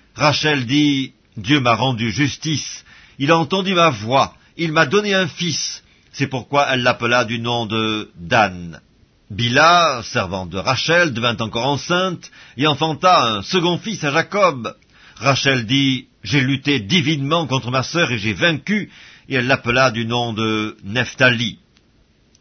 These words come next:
Léa, voyant qu'elle avait cessé d'enfanter, prit Zilpa, sa servante, et la donna pour femme à Jacob. Zilpa, servante de Léa, enfanta un fils à Jacob,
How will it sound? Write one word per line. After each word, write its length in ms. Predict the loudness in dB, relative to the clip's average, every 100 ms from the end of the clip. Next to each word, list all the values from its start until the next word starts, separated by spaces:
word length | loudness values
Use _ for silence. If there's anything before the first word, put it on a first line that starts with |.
| -8
Léa, 640 | 0 4 6 6 4 2 -4 -6
voyant 400 | -2 0 0 0
qu'elle 160 | 0
avait 220 | 0 -2
cessé 340 | -4 -4 -4 -2
d'enfanter, 720 | -2 0 0 -2 -2 -2 -4 -18 -20 -20 -12
prit 380 | -2 2 2 2
Zilpa, 460 | 0 -2 4 2
sa 120 | 2 -2
servante, 640 | -2 0 -2 -2 -6 -8
et 100 | -2
la 100 | 0
donna 260 | 2 0 0
pour 200 | -2 -2
femme 180 | 0 0
à 100 | 0
Jacob. 600 | 0 0 2 0 0 -14 _ _ _ -20 -20 -12
Zilpa, 560 | -6 -4 0 2 4 2
servante 520 | -2 -4 -2 -4 -4
de 120 | -6
Léa, 560 | -4 0 2 4 2 0
enfanta 580 | -2 0 -4 2 2 2
un 160 | -2
fils 340 | -6 -8 -6 -4
à 120 | 0
Jacob, 580 | 0 0 -2 -2 -4